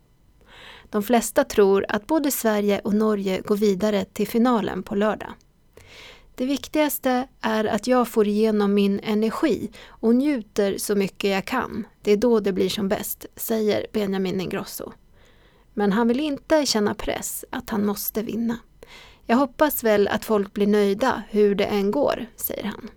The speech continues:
Deltävling två är torsdagen den tionde maj.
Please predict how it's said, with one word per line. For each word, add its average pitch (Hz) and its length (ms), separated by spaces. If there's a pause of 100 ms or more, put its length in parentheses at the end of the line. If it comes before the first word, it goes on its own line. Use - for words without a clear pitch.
(840)
Deltävling 220 720
två 233 380
är 226 240
torsdagen 214 760
den 196 160
tionde 202 560
maj. 220 380